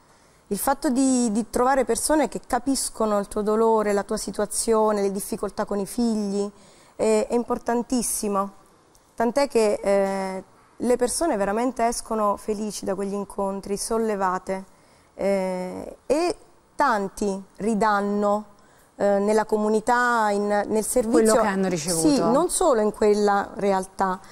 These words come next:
Speaker 2: Ma in
Speaker 1: anche
Speaker 2: tante
Speaker 1: poi in
Speaker 2: altre.
Speaker 1: tante altre.
Speaker 2: Cristina, eh, si sente, no, dalle tue parole che c'è una serenità ritrovata, il tuo cammino, insomma, continua, quindi vedremo che cosa il futuro ti riserva,
Speaker 1: Sì.
Speaker 2: però vorrei chiederti, no, tu che hai vissuto e che vivi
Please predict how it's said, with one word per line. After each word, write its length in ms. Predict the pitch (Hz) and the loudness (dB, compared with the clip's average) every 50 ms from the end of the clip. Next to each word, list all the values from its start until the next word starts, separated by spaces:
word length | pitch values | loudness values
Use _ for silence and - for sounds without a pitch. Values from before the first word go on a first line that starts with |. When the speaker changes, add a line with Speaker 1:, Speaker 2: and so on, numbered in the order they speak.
| - - - | -14 -6 -4
Speaker 2:
Ma 100 | 202 202 | 0 0
in 60 | 202 | 2
Speaker 1:
anche 280 | 233 277 311 294 233 | 2 2 2 2 2
Speaker 2:
tante 80 | - 208 | 2 4
Speaker 1:
poi 240 | 180 226 262 262 254 | 4 4 4 4 4
in 60 | 226 | 2
Speaker 2:
altre. 160 | 196 - 202 | 0 0 -2
Speaker 1:
tante 180 | - 165 160 190 | -2 0 0 0
altre. 720 | 190 202 208 208 196 196 185 - - - 190 190 190 196 - - - - - - - _ _ _ _ _ _ | 2 4 4 2 2 0 -4 -8 -6 -4 -4 -4 -4 -8 -12 -18 -20 -20 -20 -20 -20 _ _ _ _ _ _
Speaker 2:
Cristina, 600 | - 240 233 202 - - 208 190 180 180 180 180 - | -2 0 0 0 2 0 2 2 4 4 2 2 0
eh, 340 | - 196 196 190 190 190 185 208 | 0 0 2 2 2 0 0 -2
si 180 | - - 214 | -2 -2 0
sente, 360 | 185 - 233 220 208 - 208 185 | 2 2 2 0 0 -2 -2 -2
no, 120 | 196 208 | -2 0
dalle 140 | 190 175 175 | 0 0 0
tue 120 | 180 175 | 0 0
parole 500 | 156 185 185 208 220 214 190 175 170 165 - | 0 0 2 2 2 2 2 0 0 -4 -6
che 140 | - 165 - | -8 -14 -8
c'è 180 | - - 180 | -6 -6 -4
una 240 | 170 180 185 185 175 | -4 -4 -2 -2 -2
serenità 600 | 160 - - 175 170 170 170 170 170 - 185 175 | -2 -2 -2 -2 -2 -2 -2 -2 -4 -2 -2 -2
ritrovata, 600 | 170 170 170 - 175 175 165 151 147 147 - 165 | -2 -2 -4 -4 -4 -4 -2 -2 -4 -4 -6 -10
il 100 | 156 156 | -12 -10
tuo 100 | - 175 | -10 -10
cammino, 540 | 160 165 156 165 170 165 165 165 151 147 - - - _ _ _ | -8 -6 -4 -4 -4 -4 -4 -4 -6 -6 -10 -12 -20 _ _ _
insomma, 300 | _ - 160 151 151 - - | _ -14 -10 -10 -10 -10 -12
continua, 720 | - - 170 165 - - 185 190 196 196 180 160 147 147 - - - _ | -8 -6 -6 -6 -6 -4 -2 -2 0 0 0 -2 -2 -6 -8 -12 -20 _
quindi 220 | _ - 160 160 156 | _ -8 -6 -4 -2
vedremo 320 | 160 156 175 175 170 160 | -2 0 0 0 -2 -2
che 160 | 151 165 156 | -4 -6 -8
cosa 200 | - 165 156 - | -6 -8 -8 -8
il 60 | 160 147 | -8 -8
futuro 320 | - 175 156 175 170 170 | -6 -6 -4 -2 -2 -2
ti 100 | - 170 | -2 -2
riserva, 540 | 165 160 - 214 214 220 202 160 165 - 190 | -4 -2 0 0 2 2 0 0 -2 -4 -6
Speaker 1:
Sì. 80 | - - - - - | -8 -14 -18 -20 -12
Speaker 2:
però 120 | - 240 240 | -6 -4 0
vorrei 240 | 202 202 185 185 180 | 0 0 0 0 -2
chiederti, 520 | - 185 165 160 160 165 - - - 175 | -4 -6 -6 -4 -6 -8 -10 -10 -8 -6
no, 180 | 175 185 196 190 - - | -4 -4 -6 -6 -10 -12
tu 180 | - 247 247 233 - | -8 -8 -8 -8 -8
che 160 | - 214 190 | -6 -4 -2
hai 220 | 175 180 196 196 | 0 0 0 -2
vissuto 680 | 175 180 156 - - - - 202 208 226 233 - - 180 | -4 -4 -6 -6 -6 -6 -6 -4 -4 -4 -4 -4 -6 -8
e 60 | 160 | -8
che 120 | - - 151 | -6 -8 0
vivi 380 | 190 269 254 160 151 147 147 | 2 2 2 2 0 -2 -4